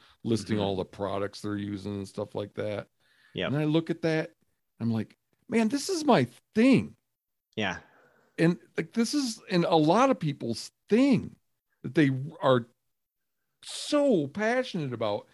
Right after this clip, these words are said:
Speaker 1: And it's like, these people are making a spectacle out of it.
Speaker 2: Yeah.
Speaker 1: You know, it, yeah. It's,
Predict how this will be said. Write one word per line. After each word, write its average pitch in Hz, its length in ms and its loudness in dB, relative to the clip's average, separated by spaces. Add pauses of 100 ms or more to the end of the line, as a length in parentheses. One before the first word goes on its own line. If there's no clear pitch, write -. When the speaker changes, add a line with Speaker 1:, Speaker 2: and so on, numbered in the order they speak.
(380)
Speaker 1:
And 165 220 2 (380)
it's - 180 -8
like, 208 240 2 (680)
these 170 140 -4
people 262 300 0
are 254 80 6
making 139 400 4
a 131 40 4
spectacle - 960 -8
out 95 140 -6
of 87 140 -10
it. - 120 -14 (680)
Speaker 2:
Yeah. 98 220 0 (600)
Speaker 1:
You 101 100 -10
know, 104 460 -8
it, - 320 -12
yeah. - 280 -10
It's, - 240 -20